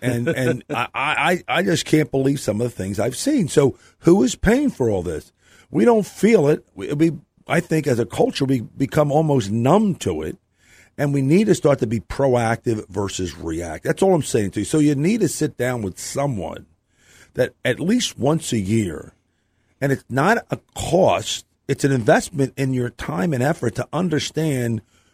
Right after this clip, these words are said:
what you should be doing or what you should not be doing. So you can't cry the fact that, "Oh, man, look, look what they're doing to me." They're not doing anything to you. You haven't taken the, the initiative to read a book.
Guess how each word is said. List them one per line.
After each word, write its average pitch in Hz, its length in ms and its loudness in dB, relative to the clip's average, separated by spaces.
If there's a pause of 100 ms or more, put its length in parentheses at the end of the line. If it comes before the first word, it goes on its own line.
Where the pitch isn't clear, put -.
(160)
what 135 240 2
you 147 160 0
should 135 320 -2
be 123 140 0
doing 113 440 -2
or 107 140 -2
what 101 260 -4
you 107 120 -4
should - 180 -4
not 101 240 -4
be 90 80 -8
doing. 85 200 -8 (140)
So - 140 2
you 156 180 4
can't 277 440 2
cry 95 880 0 (400)
the - 80 -8
fact 127 260 0
that, 101 140 -2
"Oh, 95 400 0
man, 98 160 -6
look, 127 200 -4
look 117 280 -4
what 147 100 0
they're 120 100 0
doing 120 280 -2
to 101 60 -4
me." 135 140 -4
They're - 200 -12
not 220 160 2
doing 165 240 4
anything 151 340 4
to 98 80 -6
you. 98 140 -4
You 165 160 2
haven't 170 500 -2
taken 165 300 0
the, 127 360 -2
the 127 180 0
initiative 120 680 0 (380)
to 135 80 4
read 160 260 6
a 175 60 4
book. 123 420 2